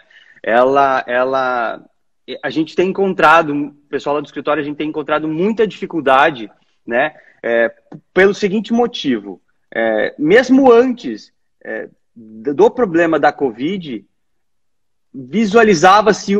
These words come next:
uma, uma receita de um estado de uma forma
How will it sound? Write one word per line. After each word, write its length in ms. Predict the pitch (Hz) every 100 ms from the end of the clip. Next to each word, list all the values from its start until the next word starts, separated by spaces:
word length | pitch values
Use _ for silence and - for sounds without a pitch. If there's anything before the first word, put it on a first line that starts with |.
| -
uma, 460 | - 170 170 165 -
uma 260 | 160 160 156
receita 560 | 160 - 160 156 160
de 280 | 139 123 139
um 120 | 185
estado 580 | 170 - 165 156 175 156
de 100 | 147
uma 160 | 151 139
forma 600 | 170 160 190 226 240